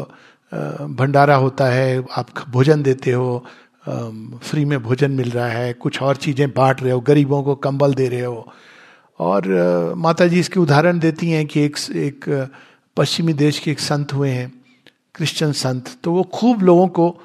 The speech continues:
बांटते जाते थे। वो दो उदाहरण देती हैं गिफ्ट्स के। तो वो लोगों को हर हफ्ते कुछ, अ, भूखों को खाना, अन्नदान, ये क्या क्या दान।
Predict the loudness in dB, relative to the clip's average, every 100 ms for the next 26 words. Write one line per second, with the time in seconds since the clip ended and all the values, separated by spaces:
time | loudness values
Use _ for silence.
0 | -20 _ _ _ -4 2 2 4 2 2
1 | 0 -4 -10 -2 0 6 8 8 8 6
2 | 6 6 2 2 -8 -12 -18 _ _ _
3 | _ _ _ _ 2 2 2 -2 -4 -12
4 | -18 _ _ _ 0 4 6 8 6 6
5 | 6 6 6 4 0 -4 0 0 4 4
6 | 4 0 -2 -6 -6 -6 -6 -10 -8 -4
7 | -2 -2 0 -2 -2 -2 0 0 2 2
8 | 2 2 2 0 -4 -2 -4 -2 -4 -2
9 | -4 -6